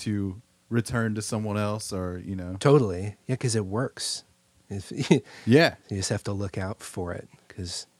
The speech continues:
Speaker 2: it just might be great for
Speaker 1: For
Speaker 2: everybody.
Speaker 1: sure. So it evolved from that four-track recorder pretty quickly then, where you're in a
Speaker 2: Yeah.
Speaker 1: studio making moves, because that's,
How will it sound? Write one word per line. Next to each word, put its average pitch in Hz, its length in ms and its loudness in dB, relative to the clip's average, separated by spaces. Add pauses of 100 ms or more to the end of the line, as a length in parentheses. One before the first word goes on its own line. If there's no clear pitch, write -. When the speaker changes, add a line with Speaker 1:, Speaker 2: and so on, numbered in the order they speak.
(440)
Speaker 2:
it 190 60 -20 (200)
just - 260 -12
might 92 260 -6
be 98 140 -6
great 101 440 -4 (120)
for - 140 -12
Speaker 1:
For 107 100 -2
Speaker 2:
everybody. 117 560 2
Speaker 1:
sure. 151 120 6 (720)
So 123 240 6
it 143 120 8
evolved 135 500 8
from 117 360 2
that 113 220 6
four-track 113 600 6
recorder 110 460 8
pretty 101 240 6
quickly 104 480 4
then, 73 280 -4 (540)
where 92 160 6
you're 92 440 4 (1120)
in 107 160 6
a 104 40 4
Speaker 2:
Yeah. 151 220 2
Speaker 1:
studio 98 800 10 (460)
making 107 440 6
moves, 107 640 8 (240)
because 123 280 6
that's, 156 340 4